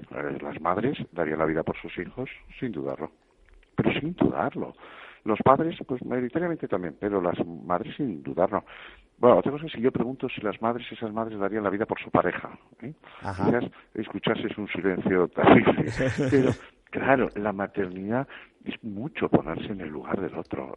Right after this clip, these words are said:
Speaker 1: de qué dice mi hijo, qué es lo que no dice, qué es lo que calla, qué estará sintiendo,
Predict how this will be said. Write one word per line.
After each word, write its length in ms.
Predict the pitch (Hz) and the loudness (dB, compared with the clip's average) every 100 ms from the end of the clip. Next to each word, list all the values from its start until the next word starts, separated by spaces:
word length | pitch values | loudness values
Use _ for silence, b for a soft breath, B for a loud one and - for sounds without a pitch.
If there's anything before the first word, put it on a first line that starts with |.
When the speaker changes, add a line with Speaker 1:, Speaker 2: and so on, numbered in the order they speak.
| - | -16
Speaker 1:
de 380 | 76 85 76 _ | -10 -8 -8 _
qué 120 | - 95 | -6 -4
dice 260 | 101 - 107 | -4 -6 -4
mi 140 | 82 | -4
hijo, 320 | 85 - 71 - | -8 -6 -8 -6
qué 120 | 101 | -8
es 120 | - | -4
lo 100 | 104 | -4
que 100 | 90 | -4
no 100 | 92 | -6
dice, 320 | 80 80 - - | -6 -8 -12 -6
qué 80 | 101 | -6
es 120 | 95 | -2
lo 100 | 107 | -4
que 120 | 87 | -4
calla, 380 | - 78 67 67 B B B _ | -6 -6 -6 -10 B B B _
qué 340 | 110 110 - | 0 0 -2
estará 340 | 98 - 80 92 | -6 -2 -2 0
sintiendo, 600 | 98 80 - 80 78 | -4 -10 -6 -6 -4